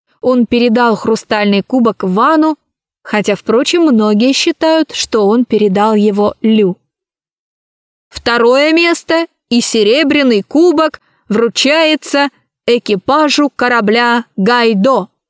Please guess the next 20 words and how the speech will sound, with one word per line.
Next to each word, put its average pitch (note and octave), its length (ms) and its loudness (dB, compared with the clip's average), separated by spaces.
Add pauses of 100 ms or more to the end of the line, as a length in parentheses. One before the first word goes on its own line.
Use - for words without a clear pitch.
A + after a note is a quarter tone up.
(600)
сказал A3+ 560 -2
Густав G#3+ 540 -2
Верн. G3 420 -2 (840)
Несмотря B3+ 720 0
на A#3+ 220 0
то, C4+ 240 2
что A#3 280 -2
экипажу B3 540 -2
пришлось A3+ 500 -2
преодолеть A3 600 0
ряд G#3+ 320 -2
дополнительных G#3+ 840 -2
трудностей, C#4+ 760 0 (340)
московские G#3+ 680 -2
школьники C4+ 640 -2
с - 120 -4
честью D4 520 -2
вышли G#3+ 600 0
из A3 160 -2
положения. G#3 760 -2